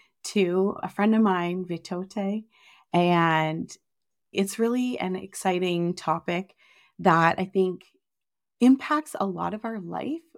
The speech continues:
but we don't focus on it as much as some of the other elements. And so it's such a game-changing topic.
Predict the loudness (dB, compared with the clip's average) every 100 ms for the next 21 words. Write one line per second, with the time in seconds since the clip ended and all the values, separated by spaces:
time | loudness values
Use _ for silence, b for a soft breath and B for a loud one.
0 | _ -2 0 -4 -6 0 2 4 2 -2
1 | -10 0 0 0 -8 -6 -6 -6 -6 -10
2 | -8 -6 -2 -4 -4 -10 -6 -4 -4 -6
3 | -10 -14 b b -10 -2 0 0 -4 -4
4 | -6 -4 -4 -4 -2 -2 -4 -8 -14 -18
5 | -20 B B B 0 0 -2 2 4 4
6 | 4 2 0 -4 b b b _ 2 2
7 | 2 0 0 -4 -2 0 2 2 0 -6
8 | -10 -8 -8 -10 -10 -6 -6 -6 -6 -6
9 | -6 -12